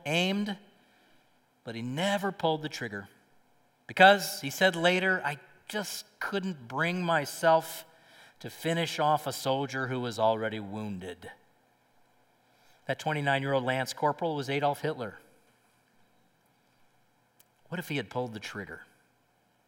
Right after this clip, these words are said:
What if Hitler had died in nineteen eighteen? What if Jonathan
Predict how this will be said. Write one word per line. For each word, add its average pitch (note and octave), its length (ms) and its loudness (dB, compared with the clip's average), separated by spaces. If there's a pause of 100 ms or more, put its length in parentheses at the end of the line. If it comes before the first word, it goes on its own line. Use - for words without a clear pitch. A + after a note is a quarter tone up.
(920)
What D#3 180 2
if G#2+ 80 -6
Hitler C3+ 340 0
had G#2+ 220 -6
died B2+ 400 2
in A2+ 220 -8
nineteen A#2+ 600 -6
eighteen? A2 600 -10 (500)
What F3 160 -6
if E3+ 360 -8 (680)
Jonathan C3 880 0